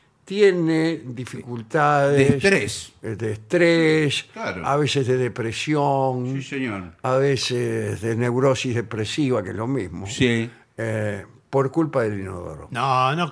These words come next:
Speaker 1: Y él
Speaker 3: creo,
Speaker 1: a veces
Speaker 3: no.
Speaker 1: está diez años
Speaker 3: Diez
Speaker 1: hasta
Speaker 3: años.
Speaker 1: que hablan del inodoro, ya
Speaker 2: Y
Speaker 1: él, él tiene como una
Speaker 2: bueno.
Speaker 1: epifanía.
Speaker 3: Ah.
Speaker 1: Él
Speaker 2: Sí.
Speaker 1: cada tanto le agarra la epifanía,
Speaker 2: Sí.
Speaker 1: le agarra.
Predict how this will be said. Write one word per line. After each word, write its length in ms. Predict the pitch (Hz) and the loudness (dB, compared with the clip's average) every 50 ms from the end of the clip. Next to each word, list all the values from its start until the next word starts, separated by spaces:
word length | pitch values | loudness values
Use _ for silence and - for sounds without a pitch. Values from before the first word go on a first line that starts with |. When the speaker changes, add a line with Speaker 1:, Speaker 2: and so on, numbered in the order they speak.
| - 123 | -4 0
Speaker 1:
Y 60 | 139 | 4
él 200 | 160 170 175 175 | 4 6 6 4
Speaker 3:
creo, 120 | - 143 143 | 4 4 4
Speaker 1:
a 20 | |
veces 180 | 160 185 170 - | 4 4 2 2
Speaker 3:
no. 40 | 175 - | 0 0
Speaker 1:
está 200 | - - 165 147 | 2 0 2 2
diez 340 | 151 202 233 226 - - 190 | 0 0 0 0 2 2 2
años 500 | 143 123 117 117 113 113 113 113 - - _ _ _ _ _ | 2 2 0 0 -2 -2 -4 -6 -8 -14 _ _ _ _ _
Speaker 3:
Diez 380 | - 147 170 220 294 269 - - | -8 -4 -2 0 0 0 -2 -6
Speaker 1:
hasta 160 | - - - 196 | -6 0 2 2
Speaker 3:
años. 280 | 240 254 190 147 123 | 2 4 2 0 0
Speaker 1:
que 140 | 101 147 156 | 2 2 2
hablan 320 | 156 170 180 175 170 165 156 | 2 4 4 2 2 0 0
del 120 | 151 143 139 | -2 -4 -4
inodoro, 800 | 139 135 139 143 147 151 151 139 120 113 110 117 120 127 139 147 _ _ _ _ _ _ _ _ _ _ _ _ _ _ _ _ _ _ _ _ _ _ _ _ _ _ _ _ _ _ - | -4 -4 -4 -2 -2 0 0 0 0 0 -2 -4 -6 -6 -8 -12 _ _ _ _ _ _ _ _ _ _ _ _ _ _ _ _ _ _ _ _ _ _ _ _ _ _ _ _ _ _ -10
ya 220 | 107 127 135 143 | -4 -2 0 0
Speaker 2:
Y 40 | 151 | 0
Speaker 1:
él, 120 | 156 147 - - - | -2 -6 -10 -8 -4
él 140 | 135 143 135 | -4 -4 -2
tiene 240 | - 156 151 165 143 | -2 -2 -2 -2 -2
como 180 | 131 131 135 | -2 -2 -2
una 140 | 143 139 127 | 0 0 0
Speaker 2:
bueno. 200 | 123 240 254 120 - | 0 0 -2 -2 -2
Speaker 1:
epifanía. 540 | 127 120 110 110 110 98 87 80 80 87 - _ _ _ _ _ _ _ _ _ _ _ - | -2 -2 -2 -4 -4 -6 -8 -10 -12 -14 -16 _ _ _ _ _ _ _ _ _ _ _ -6
Speaker 3:
Ah. 300 | 127 135 147 156 151 139 147 | -2 0 0 0 2 2 2
Speaker 1:
Él 80 | 170 | 2
Speaker 2:
Sí. 60 | - | 4
Speaker 1:
cada 240 | - 190 175 170 170 | 4 6 4 4 4
tanto 320 | - 208 214 214 202 196 160 | 4 2 2 2 2 2 4
le 100 | 143 139 | 4 4
agarra 260 | 143 151 151 139 135 | 4 2 2 2 0
la 80 | 123 | 0
epifanía, 480 | 120 101 107 120 107 - 110 110 104 87 | -2 -4 -6 -10 -6 -6 -6 -6 -6 -6
Speaker 2:
Sí. 180 | 117 113 101 87 | -6 -6 -6 -6
Speaker 1:
le 60 | 85 | -8
agarra. 380 | 87 82 78 76 71 71 - | -12 -14 -16 -16 -18 -20 -20